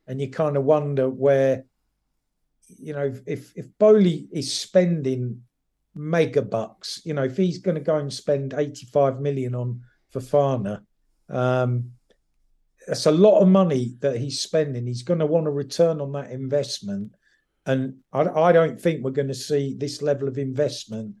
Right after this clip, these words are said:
in every transfer window, or, or, or un-, unless, like, our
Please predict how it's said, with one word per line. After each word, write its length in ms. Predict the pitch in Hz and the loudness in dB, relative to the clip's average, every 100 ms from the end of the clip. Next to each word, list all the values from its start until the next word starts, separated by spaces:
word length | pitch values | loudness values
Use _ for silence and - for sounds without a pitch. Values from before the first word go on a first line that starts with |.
| _ _ _ _ _ - | _ _ _ _ _ -2
in 160 | 139 139 | 0 2
every 300 | 135 123 127 | 0 -2 -4
transfer 520 | - 151 143 110 131 | 0 0 0 -4 -10
window, 600 | 117 113 110 107 107 107 107 _ _ _ _ _ _ _ _ _ _ _ _ | -8 -8 -8 -6 -4 -6 -8 _ _ _ _ _ _ _ _ _ _ _ _
or, 120 | 147 | -2
or, 460 | - 170 - 160 151 | 2 2 2 2 2
or 140 | 165 151 | 2 -2
un-, 80 | 147 | 0
unless, 480 | 143 156 147 - | -2 0 0 -2
like, 240 | 139 135 127 | -2 -2 0
our 220 | 139 139 | -2 -2